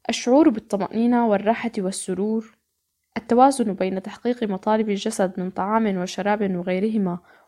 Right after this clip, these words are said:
ومطالب الروح من عبادة والتحلي بمكارم الأخلاق وغيرهما، اتساع دائرة السعادة لتشمل الدنيا والآخرة.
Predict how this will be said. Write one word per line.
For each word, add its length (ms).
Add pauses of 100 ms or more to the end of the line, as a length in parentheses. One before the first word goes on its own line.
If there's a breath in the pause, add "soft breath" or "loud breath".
ومطالب 560
الروح 320
من 280
عبادة 600
والتحلي 520
بمكارم 600
الأخلاق 500
وغيرهما، 800 (240)
اتساع 560
دائرة 460
السعادة 720
لتشمل 460
الدنيا 400
والآخرة. 720